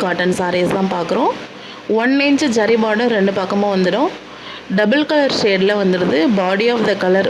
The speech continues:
ஒரு கலர், பார்டர் கலர் ஒரு கலர். பாடியிலையும் பார்டர்லையும் ஃபுல்லாக வந்து பாந்தினி புட்டாஸ் போட்டிருக்கும். ரொம்பவே குவாலிட்டியான சூப்பரான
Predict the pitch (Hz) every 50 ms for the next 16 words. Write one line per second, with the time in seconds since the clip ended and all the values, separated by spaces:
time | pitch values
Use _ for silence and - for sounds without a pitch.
0 | - - 180 175 170 170 175 185 233 294 339 - - - - - - - - -
1 | - - 202 208 208 208 208 220 220 220 226 202 202 202 202 185 180 175 170 185
2 | 180 202 254 320 - - - - - - - - - - - 190 196 196 214 233
3 | 247 254 247 233 226 240 285 302 262 233 214 202 196 208 208 202 202 202 208 262
4 | 311 339 - - 214 202 202 202 214 208 190 202 226 247 214 185 175 175 190 202
5 | 208 220 214 196 175 170 175 180 180 180 175 - - 180 165 165 165 165 - 254
6 | 294 370 - - - - - - - - - - 190 196 202 233 262 269 277 277
7 | 247 220 240 226 220 226 233 240 240 233 233 214 208 214 226 269 349 453 466 -
8 | - - - - - 277 285 277 - 285 254 247 240 240 240 233